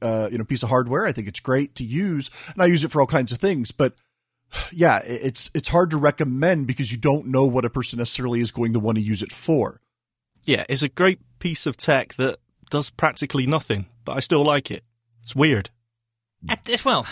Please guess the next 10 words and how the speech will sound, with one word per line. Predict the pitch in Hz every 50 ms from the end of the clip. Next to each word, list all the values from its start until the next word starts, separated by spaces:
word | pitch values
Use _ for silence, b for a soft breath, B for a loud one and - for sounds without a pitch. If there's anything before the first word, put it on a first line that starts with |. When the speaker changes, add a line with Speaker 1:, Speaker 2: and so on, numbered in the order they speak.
| - -
Speaker 3:
yeah, | 143 147 151 139 117 101
that | 92 113
Speaker 2:
It's | - -
a | 170
bit | - 202 196
like | 175 170 175
you, | 180 196 190
Stephen. | - - 131 113 - - - 339
Speaker 1:
Well, | 320 320 320 311
<laughs> | 311 311 302 302 302 302 302 294 285 254 - - 240 254 960 988 240 - - - - - -